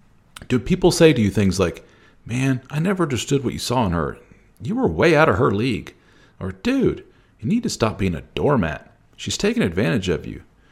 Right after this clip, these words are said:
Or, "Dude, why do you put up with that from her?" You see, you are as disposable as you want to be. You have value. Your wife, quote, "wouldn't do that"? Well, yes, she would. Of course she would.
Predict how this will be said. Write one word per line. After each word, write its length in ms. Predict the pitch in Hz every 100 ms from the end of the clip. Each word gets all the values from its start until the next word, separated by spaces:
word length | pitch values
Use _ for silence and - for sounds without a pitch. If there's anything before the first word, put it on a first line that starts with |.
| _ _
Or, 140 | 117 123 -
"Dude, 340 | 240 208 - - _ _ 107
why 180 | 170
do 40 | 254
you 80 | 262
put 200 | 233 240
up 160 | 240
with 100 | 151
that 160 | 95 -
from 140 | 85
her?" 260 | 85 57 - _ _ _ _ _ _ _ _ _
You 100 | 117
see, 160 | - 185
you 340 | - 156 240
are 100 | 202
as 160 | 180 170
disposable 760 | 170 - - 190 190 135 104 95
as 140 | 90
you 80 | 92
want 160 | 147 101
to 80 | 78
be. 200 | 58 - _ _ _
You 160 | 85 78
have 260 | 101 123 87
value. 600 | 92 113 110 82 - - _ _ _ _ _ _ _ _ _ -
Your 120 | 113
wife, 380 | 131 160 156 -
quote, 380 | - 143 - -
"wouldn't 340 | 92 - 98
do 160 | 95 104
that"? 380 | 151 170 - - _ _ _ -
Well, 160 | 127 131
yes, 300 | 135 147 -
she 180 | -
would. 400 | 78 - - 104 - -
Of 160 | 165 -
course 240 | - 233
she 220 | - 78
would. 300 | 71 52 -